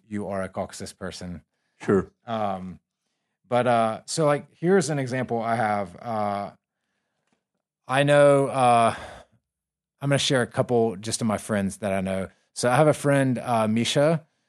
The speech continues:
Speaker 1: Uh, he's an Armenian guy here in Pyatigorsk, but he and his wife run an English language center. Um, and they work really hard, really, really long hours to ensure that's successful. But Misha also, uh, he has, like, I mean,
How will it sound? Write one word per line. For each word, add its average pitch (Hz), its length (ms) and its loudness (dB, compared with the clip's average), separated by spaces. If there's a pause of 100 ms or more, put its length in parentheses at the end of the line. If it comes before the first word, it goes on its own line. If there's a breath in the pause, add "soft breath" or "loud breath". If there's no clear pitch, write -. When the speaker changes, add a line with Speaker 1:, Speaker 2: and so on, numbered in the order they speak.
(220)
Speaker 1:
Uh, 107 440 0
he's 131 280 -4
an 131 80 0
Armenian 110 480 2
guy 101 220 -2
here 107 120 -2
in 98 120 -2
Pyatigorsk, 104 680 -6
but 123 240 -4 (160)
he 151 220 0
and 147 80 4
his 127 120 0
wife 120 280 2
run 120 180 0
an 113 80 0
English 110 320 -4
language 101 320 -2
center. 107 480 -6 (600)
Um, 104 420 -2
and 113 180 -4
they 117 120 0
work 117 320 -2
really 110 560 -4
hard, 101 360 -2
really, 104 280 -2
really 110 340 -2
long 104 200 0
hours 95 460 -4
to 101 420 -6
ensure 101 480 -6 (160)
that's 104 180 -10
successful. 101 640 -8 (400)
But 123 160 2
Misha 175 300 4
also, 127 640 2
uh, 107 500 -2
he 143 240 -4
has, 131 300 0
like, 107 440 -6
I 123 80 -14
mean, 113 360 -4